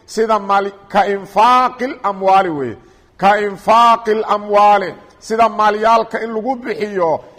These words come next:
fii maa dariiqa yuxibbuhu Allahu, Allah uu jecel yahay. Wa iqaami salaati, sida salaada in la oogo, waa camal muuqda. Wa itaa'i zakaati,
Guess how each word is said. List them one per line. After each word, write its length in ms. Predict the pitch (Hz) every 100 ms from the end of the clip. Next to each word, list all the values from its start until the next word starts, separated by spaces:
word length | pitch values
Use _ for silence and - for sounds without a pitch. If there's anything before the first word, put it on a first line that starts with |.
| -
fii 200 | 226 240
maa 240 | 208 202 196
dariiqa 520 | 160 196 220 214 196
yuxibbuhu 680 | 190 185 - 262 180 202 190
Allahu, 300 | 196 196 185 190
Allah 520 | 185 190 214 208 208
uu 120 | 196
jecel 400 | 180 - - 190 180
yahay. 260 | 156 147 151 - _ _
Wa 180 | 156 202
iqaami 500 | 202 208 233 220 220
salaati, 460 | - 196 202 196 180
sida 220 | 220 220
salaada 420 | - 208 220 202
in 220 | 202 226
la 60 | 208
oogo, 400 | 185 165 160 147
waa 160 | 165 185
camal 240 | 202 214 185
muuqda. 420 | 156 135 139 143 - - _
Wa 140 | 151 196
itaa'i 580 | 202 - 202 226 226 220
zakaati, 800 | 165 202 208 202 202 202 175